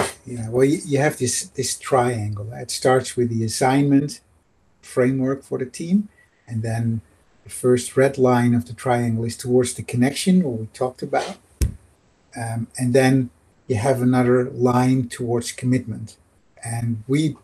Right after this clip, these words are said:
today talked about lifting each other, finding solutions that worked for the both of us. Um, that's an active phase. And the outcome of that is commitment. When you and I,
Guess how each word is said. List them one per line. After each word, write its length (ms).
today 380
talked 360
about 520
lifting 360
each 260
other, 440
finding 800
solutions 720
that 220
worked 220
for 140
the 60
both 280
of 120
us. 340
Um, 220
that's 280
an 100
active 360
phase. 460
And 180
the 240
outcome 560
of 200
that 260
is 320
commitment. 520
When 640
you 220
and 80
I, 400